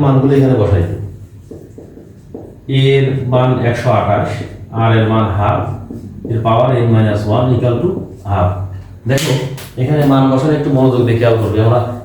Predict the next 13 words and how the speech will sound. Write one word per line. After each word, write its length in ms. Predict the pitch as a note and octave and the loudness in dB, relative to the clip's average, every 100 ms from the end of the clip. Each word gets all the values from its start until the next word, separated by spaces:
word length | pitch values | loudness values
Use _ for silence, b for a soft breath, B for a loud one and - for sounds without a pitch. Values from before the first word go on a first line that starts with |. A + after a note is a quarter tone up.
| - | -2
এ 40 | D3 | 2
এর 60 | D3+ D3+ | 4 4
মান 120 | E3+ E3+ | 4 4
দিয়েছি 320 | D#3 D3+ D3+ A3 - - | 4 2 0 -4 -4 -2
একশো 160 | C3+ C#3+ A2+ | 0 2 0
আঠাশ, 280 | G#2+ F#2+ F#2 - - - - - - - - - - | 0 0 -2 -4 -10 -14 -18 -20 -20 -20 -20 -20 -4
and 120 | C3+ C#3 | 0 2
then 200 | B2+ C3 C3 - D3 | 4 4 2 0 0
আর 80 | D3 D3 | 0 2
এর 60 | D3 | 2
মান 100 | D#3+ D#3 | 2 2
দিয়েছি 220 | D3+ D3+ - | 2 2 2
হাফ, 180 | C3 | 2